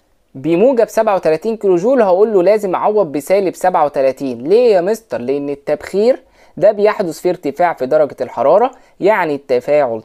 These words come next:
طارد، يعني الدلتا اتش سالبة، وهو مديلك معادلة فيها هنا بخار، فهو عاوز يحسب الدلتا اتش كلها، فهجمع السالب سبعة وتلاتين زائد السالب واحد وتسعين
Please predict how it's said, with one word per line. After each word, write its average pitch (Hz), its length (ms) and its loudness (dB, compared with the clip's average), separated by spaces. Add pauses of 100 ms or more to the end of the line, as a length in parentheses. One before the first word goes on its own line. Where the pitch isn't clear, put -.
طارد، 190 400 2 (220)
يعني 147 360 -2
الدلتا 135 540 -4
اتش - 160 -8
سالبة، 196 360 -2 (1000)
وهو 240 360 2
مديلك 247 460 0
معادلة 233 520 0
فيها 226 460 -2
هنا 151 200 -2
بخار، 214 400 -2 (720)
فهو 120 240 -2
عاوز 180 380 2
يحسب 190 260 -2
الدلتا 147 400 -2
اتش - 160 -8
كلها، 240 400 -2 (440)
فهجمع 190 520 0
السالب 147 480 -2
سبعة 151 240 0
وتلاتين 180 520 0 (300)
زائد 139 340 -2
السالب 160 580 -2
واحد 127 320 -6
وتسعين 214 480 -2